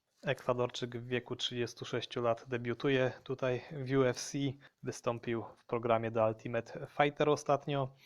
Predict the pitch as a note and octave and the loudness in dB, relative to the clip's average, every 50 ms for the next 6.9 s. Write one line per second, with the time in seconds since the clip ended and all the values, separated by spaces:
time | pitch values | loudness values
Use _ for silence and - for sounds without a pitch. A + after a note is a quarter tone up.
0 | - - - _ _ _ _ _ - C3 B2+ - - A#2+ A#2 - - - A#2+ A#2+ | -20 -20 -20 _ _ _ _ _ -10 -10 -6 -4 -4 -4 -4 -4 -6 -4 -4 -6
1 | A2+ - - C3+ B2 - B2+ B2 - - C#3 B2 A#2 A2+ - F3 C#3 B2+ B2+ C3+ | -2 0 0 0 0 0 -2 -2 -2 -2 -4 -4 -4 -6 -6 -6 -4 -2 -2 -2
2 | C3+ - - C3+ A#2+ A#2 A#2 A2+ - _ _ - - - C#3 B2+ B2+ B2+ B2+ B2 | -4 -4 -4 -4 -4 -4 -4 -6 -10 _ _ -10 0 2 2 4 6 6 6 6
3 | A#2+ A#2 G#2 - - - _ _ - - B2+ A#2+ A2+ A#2 B2 A#2 - - - C3 | 6 4 2 -2 -10 -20 _ _ -4 -2 -2 -2 -2 -2 -2 -4 -4 -2 -4 -4
4 | A#2+ A#2+ A#2+ A#2+ A#2 A#2 A#2 A2+ - - _ _ - - - C#3+ B2+ C3 A#2+ A2 | -4 -2 0 2 2 4 2 2 0 -6 _ _ -20 -8 -4 -2 0 0 0 0
5 | - - B2 A#2 A#2+ A#2 - - B2+ B2 A#2 - - - A#2+ A#2 A2 - - C#3+ | 0 -2 -2 -2 -4 -4 0 0 0 0 0 -2 -4 -2 -2 -2 -4 -6 -10 -2
6 | C3 B2 A#2+ A#2 A#2 A#2 A#2 - - A#2+ - C#3 C#3 C3+ C3+ C3 C3 B2 | 2 4 4 4 4 2 -4 -2 -2 0 2 2 2 2 2 2 2 0